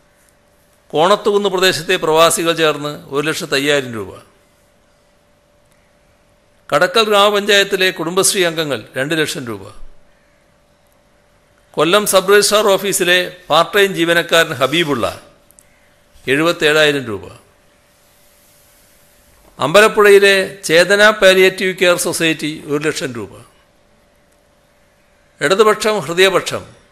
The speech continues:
നവമാധ്യമ കൂട്ടായ്മ എഴുപത്തയ്യായിരം രൂപ. ആര്യാട് ബി എൽ സെന്റർ കോളേജ്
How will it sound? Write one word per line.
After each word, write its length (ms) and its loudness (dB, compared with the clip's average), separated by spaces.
നവമാധ്യമ 680 2
കൂട്ടായ്മ 500 0
എഴുപത്തയ്യായിരം 640 -2
രൂപ. 180 -12
ആര്യാട് 480 4
ബി 120 -2
എൽ 120 4
സെന്റർ 320 -2
കോളേജ് 460 0